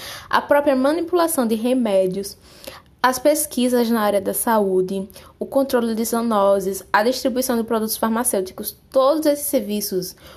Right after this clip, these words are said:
o que gerarem de resíduos, no final, o que gerarem de resíduos sólidos, são resíduos de origem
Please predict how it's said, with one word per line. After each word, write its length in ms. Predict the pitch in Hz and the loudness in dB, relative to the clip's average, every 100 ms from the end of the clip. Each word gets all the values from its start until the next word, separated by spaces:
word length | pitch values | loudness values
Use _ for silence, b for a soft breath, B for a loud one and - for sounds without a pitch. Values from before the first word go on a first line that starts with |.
| B B | B B
o 120 | 240 | -4
que 200 | - 254 | 0 0
gerarem 520 | 254 233 226 254 320 | 2 2 2 2 2
de 80 | 302 | 2
resíduos, 800 | 320 320 269 214 185 233 - - - - | 2 2 0 -2 -4 -4 -6 -10 -16 -6
no 140 | 214 | -4
final, 460 | 208 269 226 185 185 | -2 -2 0 0 0
o 40 | |
que 120 | 185 | -2
gerarem 420 | 214 202 208 220 220 | -2 0 0 0 -2
de 160 | 220 | -2
resíduos 440 | 220 208 214 262 - | -2 -2 -2 -4 -2
sólidos, 580 | 220 190 190 247 359 - B B | 0 0 0 -2 -4 -10 B B
são 400 | B - 247 254 | B 0 2 2
resíduos 640 | 302 311 254 214 190 233 220 | 4 2 2 -2 -2 -2 -2
de 120 | 226 | 0
origem 640 | 226 190 185 185 247 403 | 2 2 0 0 -2 -2